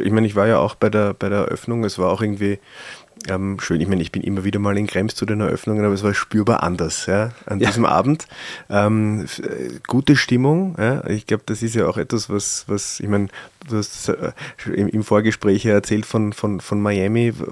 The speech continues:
Speaker 1: was da, was da los war in den, in, wie,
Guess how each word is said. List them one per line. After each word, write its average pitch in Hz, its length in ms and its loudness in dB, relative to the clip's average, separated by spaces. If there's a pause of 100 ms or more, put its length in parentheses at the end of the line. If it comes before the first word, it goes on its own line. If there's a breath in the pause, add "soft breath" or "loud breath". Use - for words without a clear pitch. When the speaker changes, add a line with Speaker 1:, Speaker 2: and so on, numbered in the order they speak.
Speaker 1:
was 98 360 -6
da, 95 200 2
was 98 180 -2
da 107 120 0
los 98 320 0
war 101 260 0
in 110 140 -4
den, 104 300 -4
in, 98 360 -4
wie, 98 440 -4